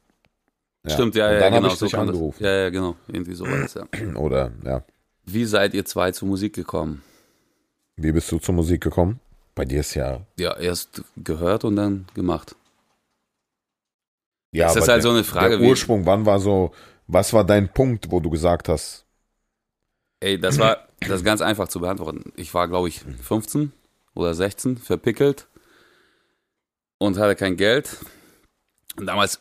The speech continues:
Speaker 2: weißt du doch, alle sind so schon so mit, mit coolen Klamotten rumgerannt
Speaker 1: Ja.
Speaker 2: und wir so mit
Speaker 1: Ja.
Speaker 2: Kick. Und da gab's so eine Disco bei uns, die, die, die, das waren so, so Mega-Kids-Party, hieß das dann.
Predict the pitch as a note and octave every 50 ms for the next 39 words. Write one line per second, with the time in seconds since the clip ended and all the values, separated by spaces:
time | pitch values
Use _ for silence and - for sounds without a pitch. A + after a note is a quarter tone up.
0 | _ _ F#2 F2+ F#2+ F#2+ - - E2+ D#2 D2+ F2 - F#2 F#2 F#2 F2+ E2+ G2 F#2
1 | E2+ F2+ F2+ F2 E2 D#2+ - _ _ _ _ - _ _ _ _ _ _ _ _
2 | _ _ _ _ _ _ - - E2+ E2 D#2+ E2+ E2 E2 E2 E2 E2 F2 D#2+ -
3 | _ - _ _ - _ _ - G2+ G2 F#2+ F2 - F#2+ F2+ F#2 F#2+ G2 - G#2+
4 | G2+ G2 G2+ G2+ G2+ G2+ G2+ G#2 A2 A2+ A#2 - - _ - - E2 F2 F#2+ F2+
5 | F#2 F2+ F2+ F2 - - - A2+ A#2 A#2 - _ _ _ _ _ _ _ _ _
6 | _ _ _ _ _ _ _ _ _ _ _ _ _ - F2 F2 G#2 A2 A2 -
7 | A#2 A2+ G#2 F#2 C3 B2+ - - A2+ F#2 F2+ F2 E2+ E2+ D#2+ - - _ _ _
8 | _ _ _ _ _ - A2+ G2 - A#2 A2+ A2 G#2+ G#2+ G2+ G2+ - - _ _
9 | _ _ _ _ _ _ _ _ _ _ _ _ _ _ _ _ _ - G2+ E2
10 | F2 F#2+ G2 G2 F2+ - F#2+ F2+ - - G2 G2 F#2 F2+ F2 E2 E2 F2 E2+ F2
11 | G2 G#2+ G2+ G2+ F#2 - - A2+ G2 - - - F#2+ D#2+ D#2+ - F2 D#2+ F2+ E2+
12 | - A#2 G#2+ - B2+ B2+ C3